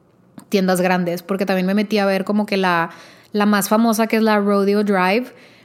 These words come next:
pero, güey, nada más le hice zoom al Google Maps y fue de que Gucci,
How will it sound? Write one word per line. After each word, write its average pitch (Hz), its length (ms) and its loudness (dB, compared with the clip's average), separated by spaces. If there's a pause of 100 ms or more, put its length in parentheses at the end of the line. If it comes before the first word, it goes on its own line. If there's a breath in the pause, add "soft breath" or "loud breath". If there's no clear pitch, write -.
pero, 247 180 2
güey, 269 200 2
nada 262 140 2
más 247 120 2
le 277 80 4
hice 294 180 -2
zoom 254 520 2 (320)
al 226 200 2
Google 220 480 2 (480)
Maps 220 520 -2 (560 soft breath)
y 240 140 0
fue 233 180 2
de 226 100 0
que 214 160 0
Gucci, 269 500 0